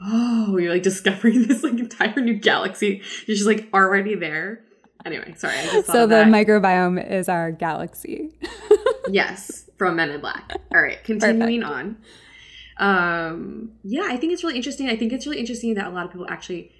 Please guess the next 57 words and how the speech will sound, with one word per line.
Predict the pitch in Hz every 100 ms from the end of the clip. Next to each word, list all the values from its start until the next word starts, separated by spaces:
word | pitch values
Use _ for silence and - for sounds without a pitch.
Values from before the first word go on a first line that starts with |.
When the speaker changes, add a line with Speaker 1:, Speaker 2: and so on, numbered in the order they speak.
| _ _ _ _ _ - _ _ -
Speaker 1:
I |
don't | 196 214
think | 202
it's | 175
a | 156
bad | 220 269 220
thing | 151 156
that | 165 156
people | 170 160
don't | 156 147
know. | 151 139
I | 156
think | 165 - 170
that | 165 -
you | 165 156
either | 156 151
have | 156 -
to |
s-, | 151 -
be | - 160
interested | 139 165 156
enough | 147 135
to | -
study | - 156 143
it | -
yourself, | 147 262 254 247 240
or | 170 165
if | 127 170
you |
don't | 165 151
know | 156
where | 151
to | 151
get | 147
the |
research, | 147 143 151 147
it | - -
gets | 139
confusing | - 156 190 180 175 160
and | 151
you're | 143
like, | 139 135 -
"I | 139
don't | 143 -
know, | 151
even | 147 151 147
understand | 135 143 - 151 143
how | - 151 147
to | - 160
research | 240 233 165
it." | 165 -
So | 156
we're | 170
bringing | 175 165
it | -
to | -
you. | 185 185 156